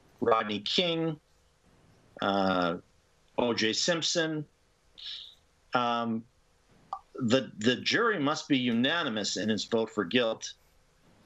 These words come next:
As a result, the defense needs only convince one person, one person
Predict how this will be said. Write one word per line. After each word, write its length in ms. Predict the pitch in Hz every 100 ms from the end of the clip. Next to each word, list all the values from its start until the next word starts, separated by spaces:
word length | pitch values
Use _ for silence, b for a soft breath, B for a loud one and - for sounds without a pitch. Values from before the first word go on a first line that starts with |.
| - B B _ _ -
As 220 | 143 170
a 40 |
result, 380 | 196 160 180 180
the 80 | 151
defense 580 | 120 127 233 214 202 -
needs 280 | 131 123 - -
only 640 | 151 190 196 196 196 190 - _
convince 500 | - 127 139 135 -
one 600 | 110 98 107 127 156 196
person, 560 | 202 214 233 - 202 - _ _ - _ _ - - - - _ - _ - -
one 460 | 180 135 160 214
person 560 | - 190 202 - 95 -